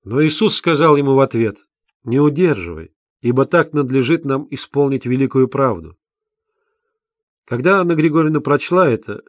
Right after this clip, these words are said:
Фёдор Михайлович сказал: "Ты слышишь? Не удерживай. Значит, я умру". И закрыл книгу. Предчувствие вскоре оправдалось.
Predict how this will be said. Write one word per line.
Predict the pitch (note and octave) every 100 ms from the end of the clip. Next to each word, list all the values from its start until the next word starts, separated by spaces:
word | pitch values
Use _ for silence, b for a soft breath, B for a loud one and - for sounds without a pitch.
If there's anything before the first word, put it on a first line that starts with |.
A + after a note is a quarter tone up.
| -
Фёдор | D#3 D3+
Михайлович | D3+ D3+ C#3 C3 -
сказал: | C3+ G#2+ G2+ F#2+ - _ _ _ _ _ _ _ _ _ _ _ _
"Ты | B2
слышишь? | - D3 D#3 - - - _ _ _ _ _ _ _ _ -
Не | B2 D3
удерживай. | C#3 A2+ C3+ F#2+ E2+ - _ _ _ _ _ _ _ _ _ _ _ _
Значит, | F#2 F#2+ D3 - -
я | A2 A#2
умру". | G#2 F2 E2 D#2+ _ _ _ _ _ _ _ _ _ _ _
И | D#3
закрыл | C#3+ D3+ - A2+
книгу. | - F2+ E2+ E2+ _ _ _ _ _ _ _ _ A4 _ _ _ _ _ _ _ _ _ -
Предчувствие | C3 C3+ F3+ E3 - D3
вскоре | - - D3 G#2+
оправдалось. | G2 G2+ G2 F2+ G2 E2 -